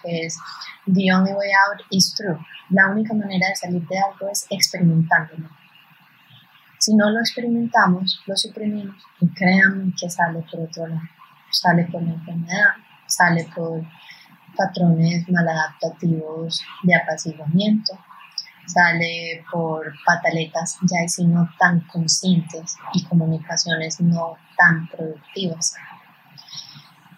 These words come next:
Entonces, bueno, ahí les dejo esta práctica específica de las pataletas de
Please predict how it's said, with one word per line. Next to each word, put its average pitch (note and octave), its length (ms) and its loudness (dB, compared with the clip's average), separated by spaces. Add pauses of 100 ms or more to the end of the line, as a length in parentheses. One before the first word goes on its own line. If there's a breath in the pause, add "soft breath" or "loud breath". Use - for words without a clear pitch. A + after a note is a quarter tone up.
(220)
Entonces, B3+ 480 -2
bueno, G3+ 220 0 (320)
ahí F#3 300 4
les F3+ 220 -2
dejo G#3+ 420 -4
esta G3 360 -6
práctica G3 640 0
específica F#3 1300 0
de E3+ 480 -2
las E3 260 -2
pataletas E3+ 1080 0 (320 loud breath)
de E3 380 -2